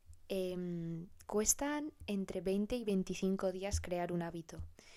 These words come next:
Y el hábito que yo quiero crear es utilizar redes sociales, eh, TikTok e Instagram, en total dos horas al día. Eh, si estoy una hora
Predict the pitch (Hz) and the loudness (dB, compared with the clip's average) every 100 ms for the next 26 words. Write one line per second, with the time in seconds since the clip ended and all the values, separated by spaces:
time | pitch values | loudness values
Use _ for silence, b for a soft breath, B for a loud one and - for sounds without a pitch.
0 | B - 190 185 196 196 190 185 185 190 | B -2 2 4 8 8 6 2 0 0
1 | 185 180 185 190 220 - 190 - 196 190 | 0 0 0 0 0 -2 -2 -2 -2 -2
2 | 180 175 185 - - - 175 180 180 - | 0 0 0 -2 -8 -2 2 4 2 0
3 | 180 190 185 202 302 - b b b b | 0 2 4 2 0 -8 b b b b
4 | _ - 185 185 175 175 - _ - - | _ 0 2 4 4 0 -4 _ -18 -10
5 | 185 - 180 185 180 - 180 185 226 311 | -6 -2 -2 0 0 0 0 0 0 -2
6 | - 190 175 175 190 220 214 185 185 - | -4 -2 -2 0 0 -2 -2 4 4 4
7 | 180 175 185 170 165 160 160 - _ _ | 0 0 -2 -2 -2 -4 -6 -14 _ _
8 | - - - 175 170 170 - 170 - 180 | -20 -16 -8 -6 -4 -4 -2 -2 -2 -2
9 | 180 185 185 185 180 180 | 0 0 0 0 -2 -4